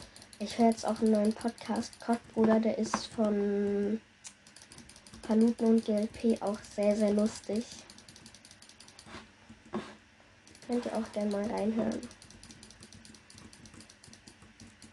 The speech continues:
Falls ihr es noch nicht macht. Da labern die auch eine Überscheiße, sagt ja schon der Name. Code Bruder. Code Bruder auch genannt. Bam.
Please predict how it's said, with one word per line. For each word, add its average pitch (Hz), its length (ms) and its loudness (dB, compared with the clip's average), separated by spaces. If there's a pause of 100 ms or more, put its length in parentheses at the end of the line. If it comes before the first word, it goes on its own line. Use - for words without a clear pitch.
(460)
Falls 214 280 0
ihr 202 60 -4
es - 140 -8
noch 202 80 -4
nicht 202 200 -6
macht. - 380 -10 (1700)
Da 240 80 -8
labern 214 340 -4
die 226 260 -2 (440)
auch 226 220 -6
eine 220 100 -4
Überscheiße, - 640 -8 (120)
sagt 226 260 -12
ja 226 60 -8
schon 226 360 -6 (100)
der 202 80 -4
Name. 196 420 0 (140)
Code 226 220 -6 (340)
Bruder. 220 520 -2 (540)
Code 226 300 -2 (180)
Bruder 226 440 -2 (140)
auch 220 300 -10
genannt. 226 580 -6 (1600)
Bam. 240 360 0